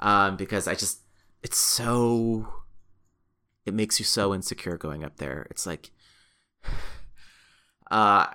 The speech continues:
and I understand why people, like, who are actors go into directing, 'cause they don't wanna perform anymore. Um,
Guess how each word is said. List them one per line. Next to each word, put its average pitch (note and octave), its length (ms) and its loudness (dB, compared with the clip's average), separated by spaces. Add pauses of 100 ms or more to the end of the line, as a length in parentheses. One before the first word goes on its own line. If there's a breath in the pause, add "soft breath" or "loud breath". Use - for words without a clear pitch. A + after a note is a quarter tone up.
(120)
and A2 180 0
I A2 140 4
understand B2 580 0
why G#2 100 2
people, G2+ 520 -4
like, F#2 400 -4 (180)
who G2 140 -2
are F2 200 0
actors G2 500 -4
go F2 200 -4
into F2+ 160 -6
directing, G2+ 640 -6 (1120 loud breath)
'cause G#2 120 -8
they F#2 80 -6
don't F#2 140 -6
wanna F2 140 -8
perform F#2+ 360 -6
anymore. G2 520 -8 (600 loud breath)
Um, C#4+ 760 4